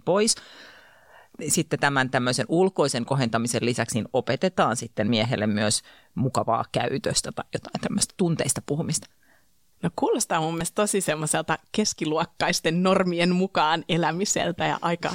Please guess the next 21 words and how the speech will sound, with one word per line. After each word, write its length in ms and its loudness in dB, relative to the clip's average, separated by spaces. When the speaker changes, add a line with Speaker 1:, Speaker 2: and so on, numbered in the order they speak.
Speaker 2:
niinku 200 -10
raskaalta. 840 0
Öm, 320 0
mulle 400 0
muistui 440 0
mieleen 480 0
tota 360 -2
Anna 260 0
Kontulan 760 0
Pikkuporvarit-kirja 1300 -2
ja 120 2
siinä, 340 0
miten 280 -4
hän 140 -6
jotenkin 260 -6
tosi 200 -2
mainiosti 600 -2
kuvaa 340 0
niinku 260 -12
tätä 300 -4
ajan 380 2